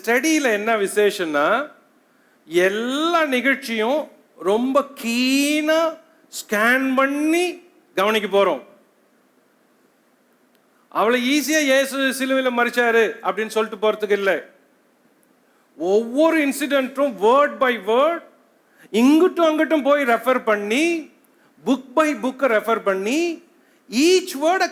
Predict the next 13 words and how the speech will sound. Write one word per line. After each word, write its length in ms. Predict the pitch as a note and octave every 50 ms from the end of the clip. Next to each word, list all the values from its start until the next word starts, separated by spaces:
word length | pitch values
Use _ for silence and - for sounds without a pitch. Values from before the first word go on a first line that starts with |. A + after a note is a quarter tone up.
| -
கேட்ச் 360 | - C4+ C4+ D4 D4+ D4+ - -
பண்ணிட்டு 480 | C#4+ C#4+ C#4+ C#4+ C4+ - D#4 C#4+ C4
வருஷப்படுத்தணும். 680 | C4 B3+ C#4 C#4 - C4 B3+ - B3 A#3 G3 D#3 C3 - _ _ _ _ _ _ _ _ _ _ _ _ _ _ _ _ _ _ _
அப்போ 720 | - E3 F3 - - A3 C4+ D#4 E4+ F4 D4+ - - - _ _ _ _ _ _ _
நம்ம 840 | - D#3 E3+ F#3 F#3+ F#3 F#3 F#3 F3+ F3+ F3+ F3+ F3+ F3 F3 F3 E3+ -
அந்த 260 | E3+ F3+ F#3 F#3 F#3
புஸ்தகங்களை 560 | - G#3+ A3 G#3+ C#4 C#4+ C4 B3 A#3+ A3 G3+
ஒரு 440 | F3 E3+ F#3+ A#3 C4+ D4 D#4 D#4+ D#4+
காரியத்தை 480 | - B3 B3 A#3+ A#3+ B3 A#3+ - G#3+ G3+
கூட, 300 | G3+ G3 F#3+ F#3+ D#3+ - - - _ -
ஒரு 300 | E3+ F#3+ A#3 C4 D4 C#4+
வசனத்தை 500 | B3+ B3 A#3 B3+ C#4 C#4 C4 C4+ C4 B3
கூட, 320 | - A3 A#3 A3 G#3 D3+